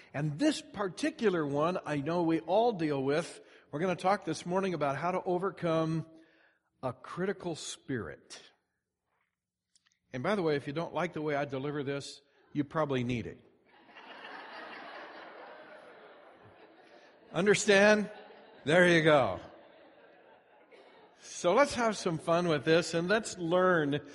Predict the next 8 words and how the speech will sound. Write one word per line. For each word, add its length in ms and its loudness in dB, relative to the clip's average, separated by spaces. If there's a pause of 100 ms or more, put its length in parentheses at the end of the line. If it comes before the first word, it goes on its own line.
(220)
some 280 -4
things 440 0
along 420 2
the 60 0
way. 240 4
Now, 180 0
just, 380 2 (400)
just 300 0